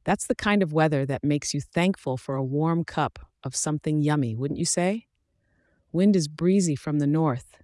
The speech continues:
moving at about eight kilometers per hour, with some gusts here and there. I'd say it's just enough to make you feel alive, but not too much to mess up that fabulous hairdo.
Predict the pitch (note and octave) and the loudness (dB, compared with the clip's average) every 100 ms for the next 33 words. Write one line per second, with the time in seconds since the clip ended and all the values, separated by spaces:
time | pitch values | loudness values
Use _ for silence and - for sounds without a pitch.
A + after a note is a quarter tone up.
0 | - D3+ F3+ E3+ D#3 C#3+ C3+ C3+ C3 _ | -6 0 0 2 0 -2 -2 -2 -2 _
1 | D3+ F#3 - - E3 D#3 D3+ D3 C#3+ - | 2 2 0 -8 -2 0 0 0 -4 -4
2 | - - C#3+ C#3 A#2 C#3 _ _ C#3+ B2+ | -4 0 2 0 -2 -8 _ _ -10 -6
3 | - C3 B2+ D3+ D#3+ - - - D3 D3 | -2 -2 0 0 0 -4 -8 -8 -4 -2
4 | D3 C#3+ C3 B2 - _ _ _ _ - | 0 0 -2 -6 -12 _ _ _ _ 2
5 | F#3+ F#3+ - F3 C#3+ - - F#3+ G3+ - | 4 4 4 2 2 -2 2 2 4 2
6 | D3+ D3 - D3 C#3+ - - D3 B2+ C3 | 0 0 -2 -2 -2 -4 -4 -4 -2 0
7 | D3 C3 F2 - _ _ _ - B2+ D#3 | 0 0 -4 -12 _ _ _ -10 -2 0
8 | D#3 - - F#3+ D3 A2+ - - D3 D3 | 0 -2 0 2 2 0 -6 -4 -2 0
9 | D3+ - - - C3 - - D3 C#3+ C#3 | 0 -4 -6 -6 -8 -8 -2 0 0 -2
10 | B2 - D3 C#3 F#2 D#2+ | -4 -6 -4 -4 -6 -10